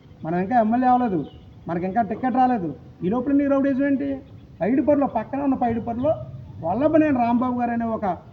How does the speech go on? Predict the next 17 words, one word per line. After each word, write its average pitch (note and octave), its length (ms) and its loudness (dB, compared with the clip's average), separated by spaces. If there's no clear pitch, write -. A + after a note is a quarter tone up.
పాస్టర్ G#3 340 -8
గారు, F#3 140 -4
ఆయన F3 80 -2
చౌదరి G#3 240 -4
గారు, A3 180 -4
కన్వర్టెడ్ A3 440 -4
క్రిస్టియన్, G3 420 -8
ఆయన E3+ 100 -2
నిడదవోలో G#3+ 420 -4
ఆయన A#3+ 120 -2
చర్చ్ - 340 -8
ఉంది, D#3 220 -6
ఆయన E3+ 160 -4
భార్య F3+ 340 -4
చౌదరి, G#3 360 -4
ఆయన F3 160 -4
చౌదరి E3 460 -6